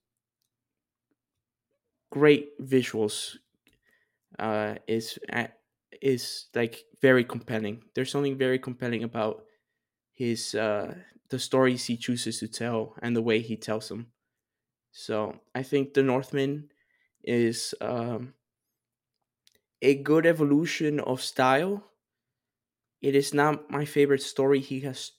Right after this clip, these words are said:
told so far. I think The Lighthouse takes that easily. Uh, but I, I am very excited to,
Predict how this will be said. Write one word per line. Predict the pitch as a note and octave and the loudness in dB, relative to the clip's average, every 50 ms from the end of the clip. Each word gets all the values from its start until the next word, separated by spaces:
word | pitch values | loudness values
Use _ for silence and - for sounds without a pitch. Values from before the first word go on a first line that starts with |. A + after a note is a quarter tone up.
| _ _ _ - | _ _ _ -10
told | - - C3+ C#3+ D3 D3 - | -4 -2 0 0 0 -2 -4
so | - - D#3 | -6 -6 -6
far. | D#3+ - - D#3+ F3 F#3 G3 - _ _ | -6 -6 -6 -6 -6 -6 -8 -10 _ _
I | - D3+ | -16 -16
think | D3 - C#3+ C#3 C#3 C#3 - | -8 -4 -4 -4 -4 -4 -6
The | - B2+ | -4 -2
Lighthouse | B2+ B2 B2+ B2+ C3 C3 B2+ B2+ - - | 0 0 0 -2 -2 -4 -6 -6 -8 -8
takes | - - C#3 C3 C3+ - | -6 -6 -6 -6 -6 -6
that | - B2+ A#2+ A#2+ - - _ _ _ _ _ _ _ _ _ _ _ _ _ _ _ _ _ _ - | -6 -6 -6 -6 -10 -14 _ _ _ _ _ _ _ _ _ _ _ _ _ _ _ _ _ _ -2
easily. | - D3+ D3 C#3 - B2 A2+ A2+ A2 B2 C3 _ _ _ _ _ _ _ _ _ _ _ _ _ _ _ _ _ _ _ _ - | 0 0 0 0 -2 -2 -2 -2 -4 -6 -10 _ _ _ _ _ _ _ _ _ _ _ _ _ _ _ _ _ _ _ _ -8
Uh, | - A#2+ B2 A#2 A2+ A#2+ A#2+ - - | -6 -4 -2 0 -2 -2 -4 -4 -4
but | B2+ A#2+ | -2 0
I, | B2+ A#2+ - - | 0 -2 -2 -2
I | - B2+ C3 | -2 -2 0
am | B2 B2 B2+ B2 | 2 0 0 0
very | B2 C3+ C3 C3 C3+ C3 | 2 2 2 2 2 0
excited | B2 A#2+ - - C3 B2 B2 A#2 A2+ A#2 | -2 -4 -6 -6 -4 -4 -4 -4 -6 -6
to, | - - A#2 A#2 A2+ A2+ A#2+ C3 | -6 -4 -2 -2 -2 -4 -6 -8